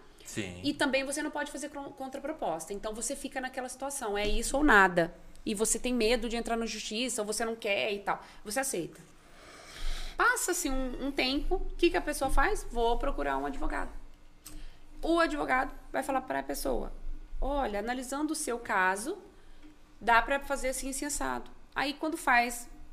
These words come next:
Speaker 2: mais ou menos um valor ali, é totalmente diferente daquele valor que ela pegou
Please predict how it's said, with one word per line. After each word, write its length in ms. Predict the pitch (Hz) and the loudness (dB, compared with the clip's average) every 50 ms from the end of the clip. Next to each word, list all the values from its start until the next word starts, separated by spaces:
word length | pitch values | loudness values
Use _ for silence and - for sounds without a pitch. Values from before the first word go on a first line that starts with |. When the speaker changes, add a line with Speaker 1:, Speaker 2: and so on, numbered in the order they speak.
| - - - - | -14 -14 -12 -8
Speaker 2:
mais 240 | 226 226 226 214 226 | -6 -6 -4 -4 -4
ou 60 | 233 | -4
menos 220 | 220 214 220 214 | -4 -4 -4 -4
um 120 | 220 214 208 | -6 -2 0
valor 300 | 233 226 220 208 214 226 | 2 2 2 2 2 2
ali, 380 | 226 220 226 226 240 - - - - - - | 0 0 -2 -4 -4 -6 -8 -8 -10 -6 -4
é 80 | 254 254 | -4 -4
totalmente 760 | - - - 262 240 254 262 - - 262 247 240 - - 254 | -4 -4 0 4 4 4 4 2 -2 -2 0 -2 -2 -4 -4
diferente 460 | - - 269 226 233 247 285 - - | -4 -2 -2 -2 -2 -2 -4 -4 -4
daquele 260 | 240 233 - 233 - | -4 -2 0 0 0
valor 280 | 202 226 208 214 233 262 | 2 2 2 2 0 0
que 100 | - 262 | 0 0
ela 100 | 220 196 | -2 0
pegou 480 | - 214 196 180 190 196 196 196 - | 0 -2 -2 -2 -2 -6 -6 -6 -10